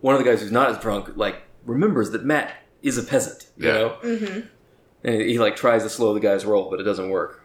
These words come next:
Speaker 2: Yeah. And
Speaker 3: Yeah,
Speaker 2: it's like
Speaker 3: there it is. It, he says it sarcastically, "It would be a shame if you were tried and judged just for having your way with a fisherman's daughter, whatever she wanted, or for having some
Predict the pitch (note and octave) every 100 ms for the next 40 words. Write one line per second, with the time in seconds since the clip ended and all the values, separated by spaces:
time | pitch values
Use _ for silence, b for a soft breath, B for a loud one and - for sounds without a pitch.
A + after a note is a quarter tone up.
0 | - D2 - - B3 G#3+ F3+ F#3 - C#3
1 | B3 G#3 E3 F#3 - b b b b -
2 | B3 - A#3 A3+ B3 G#3+ - F#3+ - F3
3 | - G3 F#3+ - C4 B3+ C4 A#3 A#3 C#4+
4 | B3+ G#3 F#3+ - A3 G3+ G#3 - A3+ C4
5 | A#3+ G3 E3 E3 - - B B - A3
6 | - C4 A#3 A3 A#3 A3 G#3+ G3+ F#3+ -
7 | - A3 - G#3 F#3+ - G3+ G3+ E3 E3+
8 | F3 E3+ F#3 F#3+ F#3+ F#3 F3+ - - -
9 | - F3 G3+ G3+ D#3 D#3+ - B B -
10 | G#3+ A3 G#3 A3 G#3 G#3 - G3